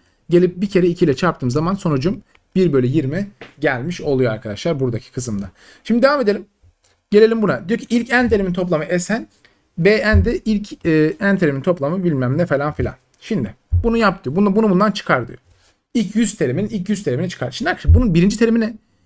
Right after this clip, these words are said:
İki çarpı bir artı bir. Bu A N'in birinci terimi. Bu da B N'in birinci terimi bak. İki çarpı bir. Şimdi burada devam ediyorum. Toplamları ya. Artı iki çarpı iki artı bir.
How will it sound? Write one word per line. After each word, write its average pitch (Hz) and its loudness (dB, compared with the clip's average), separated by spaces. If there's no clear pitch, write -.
İki 196 0
çarpı 175 0
bir 214 0
artı 160 0
bir. - -10
Bu 190 0
A 170 4
N'in 170 0
birinci 156 2
terimi. 101 -4
Bu 202 0
da 214 4
B 196 4
N'in 190 4
birinci 127 0
terimi 117 -4
bak. 98 -10
İki 202 -4
çarpı 147 0
bir. - -8
Şimdi 202 2
burada 180 2
devam 185 4
ediyorum. 120 -2
Toplamları 151 2
ya. 104 0
Artı 180 0
iki 170 -2
çarpı 196 -2
iki 170 -2
artı 165 0
bir. - -8